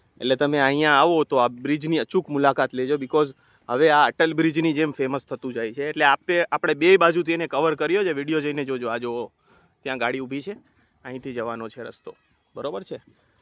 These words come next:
એટલે આગળથી બંધ કરેલો છે, તમે ઉપર બ્રિજ ઉપર નહીં ચડી શકો, ચાલીને વોકિંગ જવું હોય તો જઈ શકો છો. પણ મેં, હું ઉપર જઈને પણ તમને મેં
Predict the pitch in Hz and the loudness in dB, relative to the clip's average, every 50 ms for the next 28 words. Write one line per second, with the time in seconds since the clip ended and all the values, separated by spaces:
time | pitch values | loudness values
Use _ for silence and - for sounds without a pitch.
0 | _ _ _ _ _ _ _ - 117 117 127 117 127 139 151 160 156 170 151 151 | _ _ _ _ _ _ _ -8 -2 0 2 4 4 4 4 2 2 2 2 2
1 | 170 190 170 170 165 160 151 151 147 175 160 160 160 147 139 147 - 180 165 143 | 2 2 2 2 2 4 4 2 2 0 0 0 2 2 2 4 4 4 2 4
2 | 147 156 165 151 165 151 - 170 160 160 165 185 175 185 160 147 135 147 143 170 | 2 0 2 2 0 0 0 0 0 0 0 0 0 0 -2 0 0 0 0 0
3 | 190 - - 139 156 175 185 180 175 151 143 165 156 - 196 185 175 160 160 175 | 0 4 4 4 6 4 4 2 2 2 0 0 -2 -2 -2 0 2 4 4 4
4 | 196 208 175 151 143 156 143 147 165 165 151 151 131 135 139 151 175 180 190 180 | 4 4 4 2 2 0 -2 -2 -2 0 0 -2 -2 -2 -4 -4 -4 -4 -2 -2
5 | 180 180 180 190 190 196 190 170 - - 196 180 180 185 185 190 190 180 208 202 | 0 2 2 4 4 4 4 2 2 2 2 4 4 4 4 2 2 0 0 0
6 | 170 185 170 175 170 156 160 170 | 0 0 -2 -2 -2 -2 -2 -4